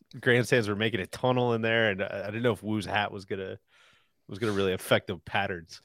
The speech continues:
if they were factoring that or not. And then he hit a great shot, so clearly he, he had it dialed.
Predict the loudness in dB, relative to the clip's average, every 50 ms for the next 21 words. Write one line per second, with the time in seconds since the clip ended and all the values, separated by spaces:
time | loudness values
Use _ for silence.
0 | _ -20 -8 -2 -2 -2 -2 -2 0 0 0 0 -2 -4 -8 -8 -6 -8 -6 -6
1 | -6 -4 -2 -2 -2 -2 _ 0 2 4 6 6 6 4 6 4 4 4 4 2
2 | 0 0 0 -4 -8 -10 -10 -10 -10 -10 -10 -6 -4 -2 0 0 0 -2 -2 -4
3 | -6 -6 -8 -10 _ _ _ _ _ _ _ _ -8 -4 -2 -2 -2 -2 -2 -4
4 | -4 -6 -8 -14